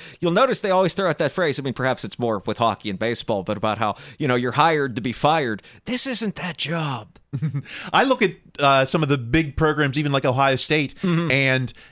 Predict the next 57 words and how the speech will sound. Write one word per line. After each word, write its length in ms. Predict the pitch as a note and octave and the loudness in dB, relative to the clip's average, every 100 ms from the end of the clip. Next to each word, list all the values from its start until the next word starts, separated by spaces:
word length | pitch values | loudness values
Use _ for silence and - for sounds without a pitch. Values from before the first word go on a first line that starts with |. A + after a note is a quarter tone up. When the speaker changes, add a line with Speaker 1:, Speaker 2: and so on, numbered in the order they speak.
| - | -2
Speaker 2:
you 100 | B2+ | 2
know, 260 | A#2 A#2 - | 2 0 -6
i-, 160 | A#2+ A#2 | -8 -8
in 160 | A#2+ C3+ | -4 -2
an 140 | B2+ - | -2 2
off 340 | B2 G3 - | 4 4 0
year 220 | C3 B2 A2+ | 0 2 2
where, 460 | B2 B2+ B2 B2+ | 2 2 2 0
uh, 40 | C3 | -2
for 200 | - C#3 | -2 -2
an 200 | C#3 C3 | -2 -2
Ohio 280 | B2 E3+ E3 | 2 2 2
State 200 | D#3 C3+ | 0 2
off 240 | C3+ C#3+ | 2 2
year 160 | C3+ A#2 | 2 2
is 120 | G2+ | 2
they're 160 | B2 | 0
not 340 | A#2 C3 D3 B2+ | 2 0 0 0
the 80 | A#2+ | 0
national 400 | B2+ B2 C3 A2 | 0 0 -2 -2
Speaker 1:
Right, 60 | |
Speaker 2:
champion. 420 | C#3+ B2+ F3 A2+ | 0 2 4 2
Speaker 1:
they're, 100 | A2 | 0
like, 160 | C#3+ C3 | 0 2
nine 220 | D#3+ D3 | 4 4
and 120 | C3 | 2
three 280 | G#2 D#3 D3+ | -2 0 0
or 80 | C3+ | 0
something. 400 | - B2 G#2+ - | 0 -2 -4 -6
Speaker 2:
Yeah, 140 | C#3 C3+ | 0 2
I 40 | |
see, 220 | D#3 F#3+ D3+ | 4 4 4
I 120 | C#3+ | 2
see 160 | C#3+ E3 | 2 0
the 100 | C#3 | 0
boosters 640 | B2 E3+ - D3 C3+ B2+ | 2 2 2 0 0 -2
already, 840 | B2 B2+ D3 D#3 D#3 D#3 E3 D#3+ D3 | 0 4 4 4 4 4 2 0 -2
you 100 | D3 | 0
know, 400 | C#3+ C3 C3 A#2+ - | 4 4 2 -2 -2
they 160 | B2+ | -2
have 280 | A#2+ B2 B2 | 0 0 2
their 120 | C3+ | 0
comments 540 | C3+ D#3 D3+ D#3 D#3 D3 | 0 2 2 2 2 0
and 100 | B2+ | 0
they 120 | C3 | 2
have 200 | C3+ C3 | 2 2
their 220 | C#3 D#3+ | 2 2
agendas, 500 | C#3+ B2+ B2 B2+ A#2+ - - | 2 0 2 0 0 -6 -14
Speaker 1:
Mm-hmm. 120 | - | -4
Speaker 2:
and 180 | A2+ A#2+ | 0 0
I 100 | C3 | 2
just 180 | D3 D3 | 0 -2
can't 260 | - D3+ D3 | 0 0 0
see, 480 | - C3 B2+ B2 A2+ - - - | -2 0 0 0 -4 -12 -12 -2
uh, 460 | G#2+ G#2 G#2 G2 | 2 4 2 0
someone 380 | F2 C#3+ C3+ B2 | -2 0 0 2
with 320 | A2+ - - | 0 -2 -14